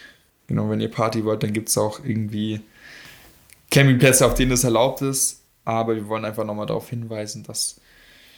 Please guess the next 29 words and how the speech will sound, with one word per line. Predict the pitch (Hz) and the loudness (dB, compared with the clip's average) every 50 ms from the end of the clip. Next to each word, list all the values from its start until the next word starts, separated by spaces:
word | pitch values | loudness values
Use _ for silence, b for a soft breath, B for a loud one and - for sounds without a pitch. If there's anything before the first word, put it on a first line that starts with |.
| b b b _ | b b b _
äh, | - 113 110 | -2 0 2
wir | 110 117 | 4 4
haben | 117 117 | 4 4
auch | 117 110 | 4 2
nochmal | 113 117 113 113 | 2 2 2 2
so | 110 110 | 0 -2
eine | 107 | -4
kleine | 104 - 117 113 113 | -2 -2 -2 -4 0
Guideline | 107 113 113 117 123 123 113 110 | 2 2 4 4 4 2 0 0
aufgeschrieben. | 107 107 104 - 117 - - 123 113 107 | -2 -6 -6 -6 -6 -4 -2 -2 -4 -4
Ich | 104 - | -6 -6
kann | - 117 110 | -6 -6 -4
einfach | 110 107 113 | -4 -4 -6
nochmal | 107 107 107 110 107 | -6 -6 -4 -2 -2
auch | 107 - - | -4 -4 -6
kurz | - - 117 - | -8 -8 -6 -4
die | - - | -4 -6
Punkte | - - - 117 110 - 113 | -4 -4 -4 -4 -2 -2 -2
nennen, | 107 110 110 117 113 110 104 | -2 -2 -2 -4 -4 -4 -4
die | 107 107 | -4 -2
da | 101 104 | -2 -2
einfach | 107 107 104 107 104 101 - - | -2 -2 -4 -4 -6 -8 -8 -8
wichtig | 110 107 104 - 110 104 | -6 -6 -4 -4 -4 -2
sind. | - 117 107 | 0 0 0
Also | 104 101 104 | 0 0 -2
an | 104 - | -4 0
erster | - 117 117 113 120 113 | 0 2 2 2 2 2
Stelle | - - 123 120 120 120 120 - - - - _ _ - - - - _ _ - | 4 4 6 6 6 4 4 2 -2 -8 -16 _ _ -20 -20 -20 -20 _ _ 0
natürlich, | 123 117 113 - - 147 139 135 135 127 127 - | 2 2 2 2 4 4 6 6 4 4 2 -2